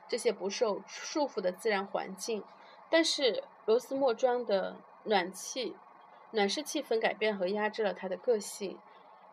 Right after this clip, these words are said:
肌肤滑溜的肉食兽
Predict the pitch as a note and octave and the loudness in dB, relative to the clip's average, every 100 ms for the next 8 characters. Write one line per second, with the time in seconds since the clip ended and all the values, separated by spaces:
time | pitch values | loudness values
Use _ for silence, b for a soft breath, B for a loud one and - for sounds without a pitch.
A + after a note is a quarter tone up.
0 | - - C4+ C4 C4 C4 B3+ - F#3+ G3+ | -12 -4 -2 -2 2 2 4 6 6 6
1 | A#3 A#3+ F#3+ F3 A#3+ A3 - - F#3 F3 | 4 4 4 6 4 4 0 -4 -4 -4
2 | G3+ - A#3 G3 | -4 0 2 4